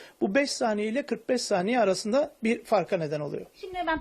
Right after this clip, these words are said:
Speaker 2: P dalgası, S dalgası. İnsanlarımız aslında bunlar çok anlamayabilir ama göstererek de anlatabiliriz. Ne anlama geliyor bu dalga? İlk şiddetinden bahsediyoruz elbette, değil mi?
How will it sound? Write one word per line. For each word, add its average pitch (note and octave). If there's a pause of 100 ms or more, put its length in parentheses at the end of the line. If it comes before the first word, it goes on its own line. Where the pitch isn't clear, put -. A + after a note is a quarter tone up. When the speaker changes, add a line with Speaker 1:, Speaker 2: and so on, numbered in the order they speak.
Speaker 2:
P E4+
dalgası, A3
S D#4+
dalgası. G#3+
İnsanlarımız E4
aslında D#4+
bunlar E4+
çok F4+
anlamayabilir E4
ama C#4
göstererek D#4+
de F4
anlatabiliriz. D4 (280)
Ne F4+
anlama A#3+
geliyor A#3
bu B3
dalga? A3 (200)
İlk D#4+
şiddetinden B3
bahsediyoruz E3
elbette, E3
değil F4
mi? G#3+